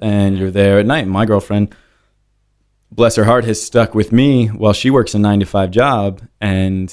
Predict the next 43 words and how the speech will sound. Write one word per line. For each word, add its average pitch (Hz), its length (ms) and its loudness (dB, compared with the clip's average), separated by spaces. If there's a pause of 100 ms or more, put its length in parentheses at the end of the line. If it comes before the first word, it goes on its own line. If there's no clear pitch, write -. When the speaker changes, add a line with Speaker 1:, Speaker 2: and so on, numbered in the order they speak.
(200)
Speaker 1:
you 101 80 -8
know, 87 240 -8
I 101 320 0
do 92 200 -6
not 98 480 -6
Speaker 2:
Yeah. 113 260 -16 (160)
Speaker 1:
by 104 180 4
any 160 180 2
Speaker 2:
<laughs> 117 40 4
Speaker 1:
means, 98 260 -4
stretch 107 240 -2
of 95 60 -10
the 98 60 -4
imagination. 98 520 -4
So, 95 140 -14 (420)
um, 107 500 -2 (1300)
that 143 220 0
is, 143 360 0
that 131 160 2
is 127 100 0
a 131 60 -2
part 117 220 2
of 120 100 0
it. 135 100 0
And 107 80 -4
it's 101 80 -6
just - 160 -8
like, 104 140 -2
okay, 104 220 2
well, 101 200 0
where 107 220 2
do 104 120 2
I 104 80 2
go? 92 320 -2
And, 98 200 -12
and 117 120 -8
Speaker 2:
Yeah. 98 40 -2
Speaker 1:
what's 104 200 0
that 98 140 2
life 92 340 -4
look 92 200 -8
like? 92 280 -4
And, 90 220 -8